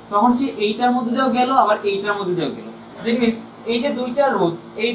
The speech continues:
দুইটা রোধের মধ্য দিয়ে একই পরিমাণ তড়িৎ প্রবাহিত হয়েছে এবং এই একই পরিমাণটা হচ্ছে আই এক্স পরিমাণ তড়িৎ প্রবাহিত হয়েছে। That means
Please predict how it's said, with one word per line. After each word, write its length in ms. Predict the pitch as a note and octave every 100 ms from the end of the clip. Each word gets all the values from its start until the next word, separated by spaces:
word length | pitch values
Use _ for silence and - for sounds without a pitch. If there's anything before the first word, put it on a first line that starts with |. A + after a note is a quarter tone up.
| A3
দুইটা 240 | A3+ C4 C4
রোধের 240 | C4+ C#4+ -
মধ্য 160 | C#4 C#4 C#4
দিয়ে 140 | G3 G3 A3+
একই 220 | A3+ C#4 D4 C#4+
পরিমাণ 260 | C#4+ C4+ C4
তড়িৎ 200 | A#3+ A3+ F#3+
প্রবাহিত 300 | F3 E3+ E3 D3
হয়েছে 160 | C3 D3+
এবং 100 | G3 - A3
এই 80 | B3 - G3+
একই 180 | A#3+ B3
পরিমাণটা 280 | C4 B3+ B3+
হচ্ছে 160 | B3 B3 G3
আই 80 | G3+ A3 F#3+ G3+
এক্স 160 | - -
পরিমাণ 240 | G#3+ G3 F#3+
তড়িৎ 180 | F3 D#3 D3
প্রবাহিত 240 | C#3+ C#3 -
হয়েছে। 180 | - - - - - - E3+
That 140 | A3 C4
means 180 | A#3+